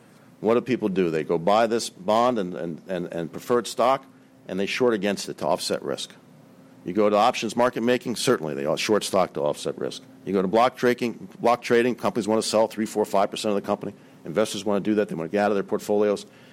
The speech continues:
Many of the mutual fund companies you, you, you invest in do this. They have to short against that to hedge out their risk.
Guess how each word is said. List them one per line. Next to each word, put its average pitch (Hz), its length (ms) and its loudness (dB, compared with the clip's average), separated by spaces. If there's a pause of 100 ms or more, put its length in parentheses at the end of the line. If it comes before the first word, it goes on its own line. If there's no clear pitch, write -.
Many 107 200 2
of 104 60 2
the 101 60 0
mutual 107 260 0
fund 107 200 0
companies 101 340 -2
you, 98 180 0
you, 95 400 -2
you 98 180 0
invest 104 340 0
in 110 160 2 (380)
do 120 140 4
this. 135 320 2 (500)
They 98 120 0
have 107 220 0
to 110 80 -4
short 143 320 4
against 131 340 0
that 82 300 0
to 85 140 -2
hedge 95 200 0
out 104 180 4
their 117 140 4
risk. 139 340 0